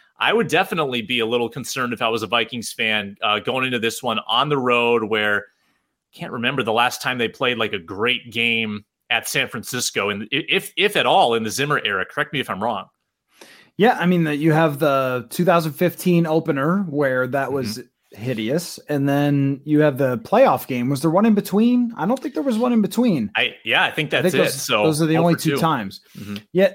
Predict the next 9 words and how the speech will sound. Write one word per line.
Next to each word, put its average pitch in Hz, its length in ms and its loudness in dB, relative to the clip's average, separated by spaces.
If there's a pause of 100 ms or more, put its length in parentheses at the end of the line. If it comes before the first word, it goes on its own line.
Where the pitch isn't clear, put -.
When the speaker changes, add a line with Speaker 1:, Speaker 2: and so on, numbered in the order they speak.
Speaker 2:
and, 196 420 4
like, 160 220 0
going 220 260 4
to 254 60 2
their 220 200 6
place 170 680 2
is 135 180 -4
difficult 156 800 0 (180)
because 147 640 -2